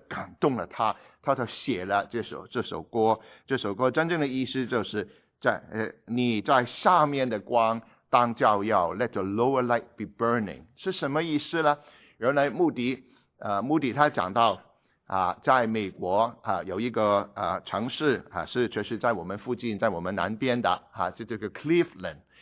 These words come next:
啊，Cleveland 呢是在这个，这个湖 Lake Erie 的，啊，那里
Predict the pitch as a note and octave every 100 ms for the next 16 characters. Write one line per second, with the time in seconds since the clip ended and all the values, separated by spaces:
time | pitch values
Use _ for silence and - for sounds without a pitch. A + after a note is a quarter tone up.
0 | - - A2+ A#2 - E3 F#3 F#3+ G#2 A#2
1 | B2 B2+ A2+ B2 G2+ B2+ G#2 G#2 - C#3
2 | B2 G#2+ G2+ G#2 B2+ A2 C#3 - C3+ C3+
3 | G2 E2+ F2 - - _ G2 F#2+ A#2 A#2+